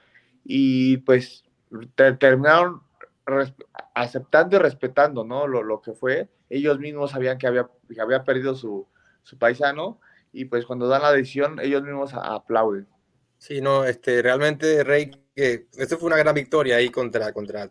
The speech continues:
Speaker 2: eh, todo el público en contra. Así que para ti, cuando tienes todos los odds en contra,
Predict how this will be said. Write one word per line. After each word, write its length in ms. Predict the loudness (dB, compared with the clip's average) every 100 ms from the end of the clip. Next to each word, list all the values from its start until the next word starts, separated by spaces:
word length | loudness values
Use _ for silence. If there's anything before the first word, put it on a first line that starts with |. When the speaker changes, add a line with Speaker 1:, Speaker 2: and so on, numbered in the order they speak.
| _
Speaker 2:
eh, 420 | -6 -6 -6 -12 _ -20 _ _ -20 -20 _
todo 240 | 4 6
el 140 | 4 0
público 400 | -4 -2 -2 -4
en 100 | -2
contra. 440 | -4 -4 -2 -4
Así 220 | -4 -10
que 120 | -6 2
para 240 | 4 2
ti, 160 | 0 -4
cuando 460 | -2 0 -2 -6 _
tienes 320 | -6 -4 -2
todos 220 | 2 4 4
los 240 | 0 0
odds 220 | -2 -2 -4
en 100 | -4
contra, 480 | -4 -4 -4 -4